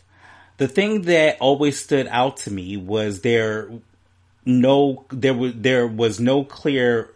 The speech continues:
brand leader for Fire Purple Weed," says Jaleel White. "It made no sense to me that no company of significance had claimed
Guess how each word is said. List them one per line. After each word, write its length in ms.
brand 640
leader 460
for 400
Fire 500
Purple 420
Weed," 400
says 340
Jaleel 380
White. 380
"It 200
made 260
no 160
sense 380
to 100
me 260
that 340
no 460
company 840
of 200
significance 720
had 340
claimed 760